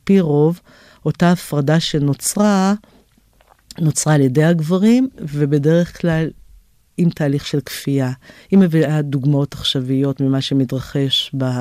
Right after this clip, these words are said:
בקהילה האולטרה-אורתודוקסית החרדית, בהפרדה שנוצרת היום באוטובוסים, עם כל מיני סיפורים של, אה, כפייה,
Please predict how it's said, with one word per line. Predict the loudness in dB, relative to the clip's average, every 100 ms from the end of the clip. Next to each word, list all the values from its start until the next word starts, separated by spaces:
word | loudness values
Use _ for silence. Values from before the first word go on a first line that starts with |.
| -4 -6 -10 -20 -20 -20 -20 _ -4
בקהילה | -2 -2 0 2 2
האולטרה-אורתודוקסית | 2 0 -2 -4 -4 -6 -6 -8 -8 -8
החרדית, | -8 -6 -4 -2 0 -2 -4 -16 -14
בהפרדה | -10 -6 -4 -2 -4 -6 -8 -8 -4 -2 0
שנוצרת | -2 -2 -2 -2 -2 -2 -2
היום | -2 0 0 -2
באוטובוסים, | -2 -4 -4 -2 -2 -2 -4 -4 -4 _ -20 -20 -16 -8
עם | -6
כל | 0 2
מיני | 2 2 0
סיפורים | -2 -6 -2 -2 -2
של, | -4 -2 -2 0 -2
אה, | -2 -2 -2 -4 -6 -8
כפייה, | -6 -2 0 0